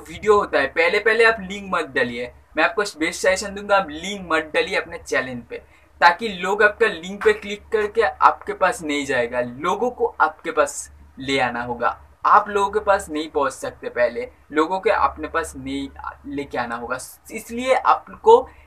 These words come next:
link कभी नहीं डालना, link बाद में डालना जब मैं बोलूँगा। लेकिन सबसे पहले आपको video, जो video YouTube पे upload करते हो उस video को आपको Facebook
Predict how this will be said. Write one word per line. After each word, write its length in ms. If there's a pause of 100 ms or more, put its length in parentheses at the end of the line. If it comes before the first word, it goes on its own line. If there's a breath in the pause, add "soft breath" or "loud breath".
link 400 (140)
कभी 240
नहीं 180
डालना, 320
link 440 (100)
बाद 280
में 120
डालना 640
जब 260
मैं 200
बोलूँगा। 520
लेकिन 420
सबसे 340
पहले 260
आपको 300
video, 440
जो 240
video 280
YouTube 480
पे 80
upload 360
करते 300
हो 260 (300 loud breath)
उस 260
video 280
को 120
आपको 300
Facebook 520